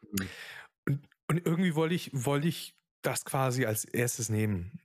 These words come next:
Speaker 2: oder, oder sie in den Talk nehmen, weil es
Speaker 1: Mhm.
Speaker 2: war so präsent in dem Moment, ja. So unfassbar präsent.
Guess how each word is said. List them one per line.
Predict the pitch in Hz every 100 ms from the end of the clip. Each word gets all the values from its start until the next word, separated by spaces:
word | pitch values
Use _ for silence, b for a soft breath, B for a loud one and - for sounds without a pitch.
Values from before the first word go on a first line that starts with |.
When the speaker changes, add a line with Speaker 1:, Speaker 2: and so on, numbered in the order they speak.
| -
Speaker 2:
oder, | 110 107 -
oder | 107 110
sie | 104 123 123
in | 120
den | 110 104
Talk | 117 117 120
nehmen, | 113 117 110
weil | 104 104 101 B B B _
es |
Speaker 1:
Mhm. | 98 101
Speaker 2:
war | 110
so | 110
präsent | 120 - 123 107 120 135 -
in | 110
dem | 107 107
Moment, | 98 98 90 - - -
ja. | 101 104 123 _ _ _ _ _ _ _ _ -
So | - -
unfassbar | 170 170 139 - 113
präsent. | - 104 95 95